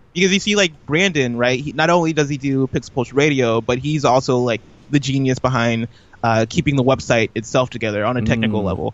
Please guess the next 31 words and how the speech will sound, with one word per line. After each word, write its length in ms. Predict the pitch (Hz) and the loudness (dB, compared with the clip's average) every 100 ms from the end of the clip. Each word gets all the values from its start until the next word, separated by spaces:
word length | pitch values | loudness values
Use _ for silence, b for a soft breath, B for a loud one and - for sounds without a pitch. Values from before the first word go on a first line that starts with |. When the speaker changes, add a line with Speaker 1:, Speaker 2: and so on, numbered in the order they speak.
| - | -8
Speaker 2:
Mm-hmm. 220 | 110 107 | -6 -2
Speaker 1:
right? 200 | 127 135 139 | -2 -2 -4
And 80 | |
the 80 | 135 | 0
website 380 | 143 156 - 156 - - - | 2 2 2 0 -2 -18 -16
wouldn't 240 | 135 - | -16 0
look 180 | 151 156 | 0 2
as 120 | 135 | -4
good 280 | 123 131 131 | 0 0 2
or 60 | 123 | 2
run 160 | 139 135 | 2 2
as 100 | 123 | 2
good. 180 | 123 123 | 0 2
We, 140 | 139 | 2
we 140 | 135 | 4
wouldn't 180 | 143 151 | 4 4
be 60 | 147 | 4
able 140 | 139 | 2
to 280 | 135 120 113 - - | 4 4 4 0 -16
pull 260 | - 175 156 | 0 4 4
off 240 | - 135 139 | 6 4 2
the 60 | |
things 260 | 127 131 123 | -2 -2 0
we 100 | 120 | 0
do 380 | 135 135 113 110 b - | 4 4 4 -2 b -4
if 140 | 131 139 | 0 4
it 40 | |
wasn't, 360 | 139 127 123 - - | 4 4 -2 -6 -4
uh, 200 | 120 107 | 0 0
for 120 | 110 123 | 0 0
Brandon. 500 | 127 123 98 98 | 2 2 0 -10